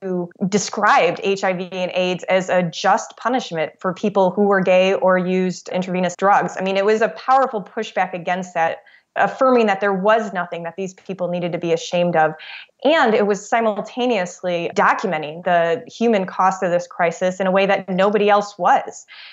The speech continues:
in a way that was very, very necessary if we were going to change the attitudes and policy necessary to find solutions.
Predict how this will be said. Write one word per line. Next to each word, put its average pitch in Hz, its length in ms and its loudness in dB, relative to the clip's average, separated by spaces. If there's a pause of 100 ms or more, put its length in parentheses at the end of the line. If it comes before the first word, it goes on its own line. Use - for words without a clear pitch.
(160)
in 214 80 2
a 208 60 4
way 202 220 4
that 190 220 -2
was 196 220 -8
very, 233 360 2
very 202 200 0
necessary 175 800 -4
if 180 180 -2
we 185 80 -4
were 180 140 0
going 175 260 0 (140)
to 170 400 -2 (400)
change 190 260 0
the 180 180 2
attitudes 180 640 0
and 175 220 -4
policy 170 480 0
necessary 165 720 0 (160)
to 160 400 -4 (140)
find 165 200 0
solutions. - 720 -8